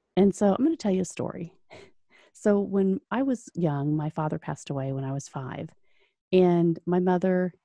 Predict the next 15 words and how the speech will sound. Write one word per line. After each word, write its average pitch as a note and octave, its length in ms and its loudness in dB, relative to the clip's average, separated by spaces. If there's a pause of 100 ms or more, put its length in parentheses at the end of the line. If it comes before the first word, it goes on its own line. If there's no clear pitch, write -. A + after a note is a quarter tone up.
you F#3 100 2
know, E3 340 2
struggling F3+ 520 2
by E3 140 -2
herself, E3 540 -4
her D#3 100 -2
mother D#3+ 280 2
had F3 140 -2
passed D#3+ 320 -8
away D#3+ 180 -2
right D3+ 180 -2
before D#3+ 300 -4
I D3 140 -2
was G3 180 -2
born. D3 380 -10